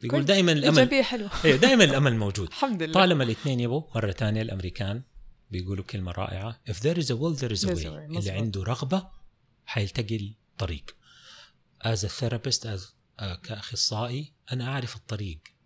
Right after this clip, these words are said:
Speaker 1: بس أنا ما أقدر أزرع الرغبة عند الأطراف. الأطراف اللي يجوا دائمًا أقول لهم الكلمة، "تبغوا تشتغلوا على العلاقة، لازم يكون في، آه، عنصرين عندهم. واحد، الرغبة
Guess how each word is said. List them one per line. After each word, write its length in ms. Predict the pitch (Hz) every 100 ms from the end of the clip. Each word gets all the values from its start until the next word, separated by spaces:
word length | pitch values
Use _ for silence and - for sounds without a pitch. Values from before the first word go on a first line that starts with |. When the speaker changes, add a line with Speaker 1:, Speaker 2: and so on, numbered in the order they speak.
| _ -
Speaker 1:
بس 120 | -
أنا 80 | 131
ما 120 | 165
أقدر 320 | 160 139 -
أزرع 480 | 131 110 101 92 - _ _ _ 123
الرغبة 460 | 110 123 90 87
عند 200 | 82 87
الأطراف. 480 | 90 90 - - -
الأطراف 420 | 123 107 139 127
اللي 160 | 113 117
يجوا 160 | 117
دائمًا 380 | 110 131 135 123
أقول 160 | 101 98
لهم 100 | 92
الكلمة، 340 | 85 101 120 - - - -
"تبغوا 380 | 156 139 - 90
تشتغلوا 480 | - - 123 113 101
على 180 | 95 92
العلاقة، 400 | 110 - 180 -
لازم 240 | 113 104
يكون 260 | 95 117 104
في، 380 | - 107 101 - _ _ _ - -
آه، 540 | 113 92 82 82 90 101 95
عنصرين 500 | - 120 - 98 87
عندهم. 320 | 76 80 78 98
واحد، 320 | 104 - 113 - 123
الرغبة 640 | 110 123 127 104 120